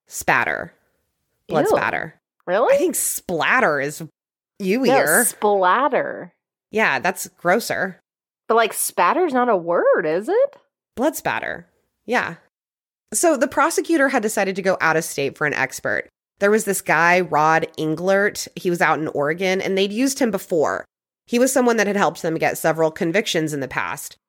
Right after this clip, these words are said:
Speaker 1: But when they reached out to him, Rod said he was busy. He couldn't come. So he offered to send out his protege, Rob Stites.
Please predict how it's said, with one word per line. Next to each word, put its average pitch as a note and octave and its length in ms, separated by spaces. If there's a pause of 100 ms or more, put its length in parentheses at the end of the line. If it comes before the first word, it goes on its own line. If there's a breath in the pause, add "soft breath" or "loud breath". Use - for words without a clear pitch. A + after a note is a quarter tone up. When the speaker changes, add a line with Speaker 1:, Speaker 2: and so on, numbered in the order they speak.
(200)
Speaker 1:
But G3+ 80
when G#3 140
they G3 120
reached F3+ 260
out B3+ 180
to C4 80
him, A3+ 200
Rod G#3+ 280
said C#4+ 120
he B3+ 60
was G#3 160
busy. D#3+ 360
He - 140
couldn't A3 320
come. C3 400 (320)
So G3 240
he G3 160
offered G3 400
to G3 80
send E3 300
out D3+ 180
his D#3 200
protege, D#3 760 (160)
Rob D#3 540 (140)
Stites. - 840